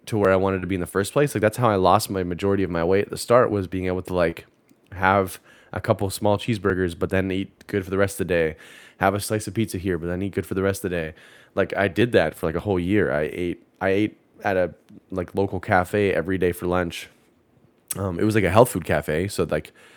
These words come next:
what the ingredients they were using were good, but, like, it was still, like, a pesto chicken melt, um, slice of pizza, uh,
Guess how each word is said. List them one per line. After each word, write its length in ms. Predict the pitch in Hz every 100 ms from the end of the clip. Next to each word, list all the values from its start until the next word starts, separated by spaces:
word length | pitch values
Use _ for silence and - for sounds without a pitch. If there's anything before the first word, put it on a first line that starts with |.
| - - _ -
what 240 | 90 90
the 300 | - 80 73
ingredients 440 | 82 101 127 113 87
they 100 | 80
were 60 |
using 280 | 78 80 76
were 100 | 76
good, 300 | 71 71 82
but, 100 | 78
like, 140 | 78
it 60 | 85
was 100 | 80
still, 160 | - 101
like, 160 | 87
a 80 | 76
pesto 420 | - 104 - 92
chicken 380 | 87 101 90 87
melt, 340 | 85 78 - - - - - -
um, 260 | 78 78
slice 260 | - 104 101
of 60 |
pizza, 380 | 85 95 - 80 76
uh, 320 | 80 80 71